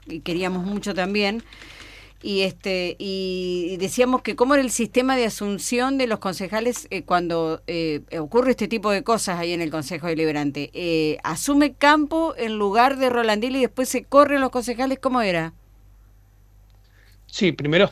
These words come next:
Speaker 2: recordar a, a un gran amigo. Eh, imagínate que yo hoy tengo su oficina,
Speaker 1: Mm.
Speaker 2: por lo cual todos los días entro y era, y es aparte la oficina donde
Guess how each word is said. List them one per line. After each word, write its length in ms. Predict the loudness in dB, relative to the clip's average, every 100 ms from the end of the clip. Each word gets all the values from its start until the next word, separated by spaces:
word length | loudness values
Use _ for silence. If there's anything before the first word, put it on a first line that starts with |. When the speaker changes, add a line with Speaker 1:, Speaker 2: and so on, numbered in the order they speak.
| -2
Speaker 2:
recordar 540 | -6 -4 -2 0 2
a, 300 | 2 -2 -8 -16 -20 -14
a 100 | -8
un 120 | -4
gran 160 | 0 2
amigo. 480 | 4 6 8 6 0 _ _ -10
Eh, 480 | -6 -4 -6 -8 -14 -20 -20 -16 -4
imagínate 520 | -2 0 2 4 4
que 180 | 4 0
yo 800 | 2 4 4 4 2 0 -2 -8 -18 -20 -20 -8
hoy 460 | 6 8 8 6 0
tengo 320 | -2 0 0 -2
su 180 | 0
oficina, 680 | 0 0 -2 0 0 0 -4 -8 -20 -16
Speaker 1:
Mm. 320 | -12 -10 -10 -14 -14
Speaker 2:
por 140 | -6 -4
lo 120 | 0
cual 580 | 6 8 6 2 -4 0
todos 200 | 8 8
los 120 | 8 6
días 240 | 4 2
entro 540 | 0 -2 0 2 2 2
y 60 |
era, 220 | 2 0
y 100 | 0
es 120 | -2 -2
aparte 340 | -2 -4 -2
la 60 | -4
oficina 380 | -6 -4 -2
donde 500 | -2 -2 -2 -4 -4